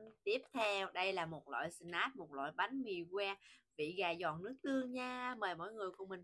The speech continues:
thử cái vị nó như thế nào nha. Tên tên, tên tên. Wow. Wow. À, cái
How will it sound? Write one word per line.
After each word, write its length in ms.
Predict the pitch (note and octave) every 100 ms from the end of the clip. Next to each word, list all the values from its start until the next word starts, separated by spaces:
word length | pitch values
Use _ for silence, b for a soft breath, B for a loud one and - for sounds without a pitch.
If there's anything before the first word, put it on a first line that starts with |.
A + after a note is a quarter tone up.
| -
thử 160 | D3+ E3
cái 80 | C#4 C4
vị 160 | D#3 A3+
nó 60 |
như 100 | C4+ C4+
thế 80 |
nào 260 | D#4 C4+ A3+
nha. 520 | A#3+ C4 C4+ C4+ C4 C4+ - - -
Tên 100 | D#4+
tên, 180 | D#4 D#4
tên 100 | E4 D4+
tên. 1300 | C4+ C4 B3+ B3+ C4 B3+ B3+ B3+ C4 B3+ B3+ B3+ C4 _ - - - _ - - - - - - - - - - - - _ _ _ - - - - - - - - - - - - - - - - - B3 B3 - A3 G3+ F#3+ F3 E3 D#3 D#3+ _ _ - - - - _ _ _ _ _ - - _ _ -
Wow. 0 |
Wow. 1300 | A3+ B3+ C#4+ C#4+ C#4+ D4 C#4+ C#4 C#4 C4+ B3 A3+ F3 D#3 - _ _ _ - - - - - - - - - - - - - -
À, 500 | E3+ G#3 A#3 A3+ G3+
cái 80 | B3